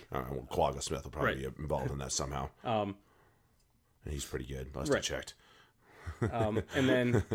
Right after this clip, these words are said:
Speaker 1: <laughs>
Speaker 2: uh, then I'm sitting, uh, from South Africa, I'm sitting there starting nine. And that's, again, that, that tactical thought towards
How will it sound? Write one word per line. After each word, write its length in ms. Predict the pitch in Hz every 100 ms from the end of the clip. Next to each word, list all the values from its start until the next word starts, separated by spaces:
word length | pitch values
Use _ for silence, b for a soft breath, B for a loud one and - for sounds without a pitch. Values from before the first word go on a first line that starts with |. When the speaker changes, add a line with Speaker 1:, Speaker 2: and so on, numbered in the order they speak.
| 80
Speaker 1:
<laughs> 220 | - -
Speaker 2:
uh, 220 | 123 110 -
then 180 | 139 131
I'm 120 | 123
sitting, 540 | - 175 151 131 120 - _ _ _
uh, 240 | 117 110 -
from 180 | 135
South 200 | 120 123
Africa, 260 | 127 127 147
I'm 100 | 117
sitting 320 | - 135 123
there 160 | 113 107
starting 360 | - 113 107 101
nine. 220 | 90 82 _ _ _ _ _ _ _ _ -
And 320 | 110 101 95
that's, 220 | 120 113
again, 360 | 117 127 120 113
that, 220 | 107 98
that 180 | 110 110
tactical 680 | 131 113 104 113 113 107 98 b b b b -
thought 420 | - 117 101 -
towards 480 | - 110 101 -